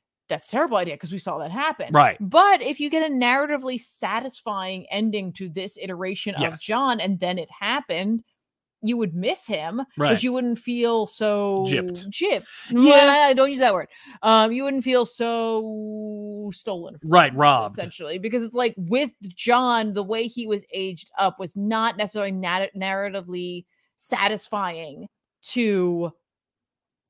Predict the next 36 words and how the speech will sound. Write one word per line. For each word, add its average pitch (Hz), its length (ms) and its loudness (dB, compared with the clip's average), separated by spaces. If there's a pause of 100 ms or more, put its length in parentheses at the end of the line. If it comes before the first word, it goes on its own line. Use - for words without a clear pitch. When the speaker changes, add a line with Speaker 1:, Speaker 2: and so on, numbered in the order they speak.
Speaker 1:
uh, 190 40 4
Speaker 2:
I, 196 100 8
Speaker 1:
like, 180 160 -4
everyone. 160 640 -6
Speaker 2:
I 160 120 6
Speaker 1:
He - 60 2
Speaker 2:
think 247 240 -2
that 180 260 0
Child 190 480 6
John 220 480 2
was 156 140 0 (100)
only 190 500 6
a 170 80 2
problem 147 560 2
for 131 220 -4
someone 135 500 -6
at 123 120 -10
the 120 80 -12
top. 90 320 -10 (520)
Speaker 1:
Well, 392 160 6
sure, 403 200 0
no, 339 100 0
but 320 80 2
I'm 302 100 -4
just 294 160 -4
saying, 302 140 0
like, 247 160 0
the 240 80 -2
way 262 300 -2
it 262 100 -4
happened 240 520 -6
Speaker 2:
Yeah. 160 280 2
Speaker 1:
wasn't 302 360 -2
necessarily, 226 1040 -6 (200)
like, 190 300 -4
Speaker 2:
Clean. 156 500 -2